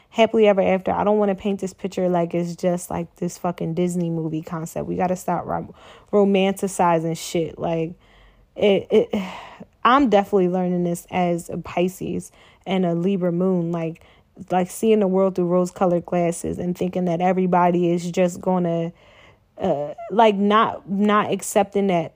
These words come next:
that love comes with work. So I'm speaking to myself too, y'all, when I say stuff like that. But the separation phase, when you know this is your person, this is why I'm saying I know for sure that I've met my person.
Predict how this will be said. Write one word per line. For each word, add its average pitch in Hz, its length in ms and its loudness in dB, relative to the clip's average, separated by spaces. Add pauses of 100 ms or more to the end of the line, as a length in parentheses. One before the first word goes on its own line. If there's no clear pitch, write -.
that 175 180 2
love 175 400 2
comes 175 640 -4
with 180 220 -4
work. - 460 -10 (600)
So - 440 -8
I'm 208 120 -2
speaking 220 240 -4
to 190 100 -8
myself 170 380 -4
too, - 140 -4
y'all, 160 260 -4
when 175 140 -6
I 175 80 -8
say 170 200 -6
stuff - 320 -12
like - 180 -12
that. - 300 -14
But 175 240 -8 (960)
the 202 100 -2
separation 208 580 2
phase, 180 560 0 (640)
when 214 280 4
you 277 180 4
know 208 340 6
this 220 260 0
is 196 140 -4
your 190 100 0
person, 190 380 -2
this 196 120 -2
is - 60 -12
why 190 120 0
I'm 185 100 -2
saying 180 300 -2
I 170 80 -4
know 175 220 0
for 180 140 -10
sure 175 240 -2
that 175 120 0
I've 165 140 -6
met 170 160 -4
my 165 120 -8
person. 175 520 -6